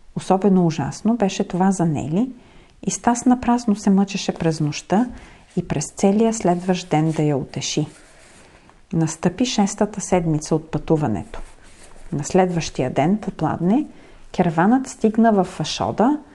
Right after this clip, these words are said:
но намери там само пепелище. Махдистите живееха под открито небе или в колиби, наскоро струпани от трева и клони. Преди три дни селото беше изгоряло до основи.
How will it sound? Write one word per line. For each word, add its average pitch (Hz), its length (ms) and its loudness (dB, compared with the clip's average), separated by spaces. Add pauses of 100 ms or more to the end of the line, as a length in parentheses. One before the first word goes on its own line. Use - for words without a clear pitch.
(360)
но 175 120 6
намери 220 500 2
там 226 240 2
само 220 400 4
пепелище. 170 720 -2 (720)
Махдистите 147 720 -2
живееха 175 540 0
под - 200 -6
открито - 520 0
небе 160 420 2 (560)
или 180 180 6
в 165 140 2 (140)
колиби, 202 560 4 (140)
наскоро 202 640 0
струпани 190 580 2
от 190 160 -2
трева 165 340 0
и 175 80 0
клони. 156 480 0 (720)
Преди 156 300 2
три 233 200 4
дни 180 360 4 (380)
селото 262 520 0
беше 202 340 2
изгоряло 175 580 2
до 165 160 2
основи. 156 500 0